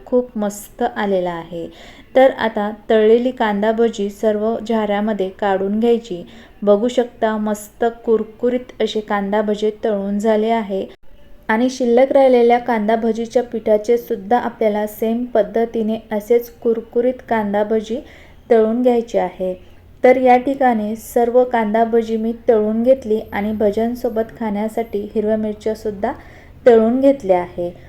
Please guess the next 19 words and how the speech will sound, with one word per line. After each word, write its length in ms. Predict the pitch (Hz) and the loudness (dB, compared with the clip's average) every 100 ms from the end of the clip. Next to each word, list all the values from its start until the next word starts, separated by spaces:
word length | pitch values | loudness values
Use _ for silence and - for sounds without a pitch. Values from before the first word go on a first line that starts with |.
| - - | -18 -2
बघू 280 | 208 214 269 | 0 2 2
शकता 540 | 277 277 277 247 240 233 220 | 2 0 0 0 0 -2 0
या 180 | 220 220 | 0 2
ठिकाणी 500 | 240 240 240 208 214 - | -2 0 0 0 -6 -6
आपली 340 | 202 - 226 | -8 -6 -8
कांदा 420 | 233 226 196 208 | -4 -4 -2 -2
भजी 380 | 220 226 220 208 - | 0 -2 -4 -12 -8
अजिबात 440 | 208 208 208 220 220 - | -8 -6 -4 -2 -2 -2
तेलकट 460 | 240 202 196 - 214 | 0 0 -2 -4 -4
झालेली 520 | 208 233 208 208 208 | 0 0 2 0 -2
नाही, 360 | 220 214 202 196 | -2 -4 -6 -8
मस्त 500 | 196 202 - - 233 | -6 -8 -10 -6 -2
अशी 300 | 226 220 220 - | -2 -4 -12 -6
कुरकुरीत 640 | 226 208 208 - 220 233 - | -2 -2 -2 -2 0 -2 -4
कांदा 340 | 214 196 196 | -6 -2 -2
भजी 340 | 202 208 202 247 - - - - - | -2 -4 -4 -8 -10 -20 -20 -6 2
तयार 320 | 233 208 180 | 4 4 2
झाली 360 | 180 190 175 180 | 0 -6 -2 -4
आहे. 380 | 175 180 185 | -4 -8 -10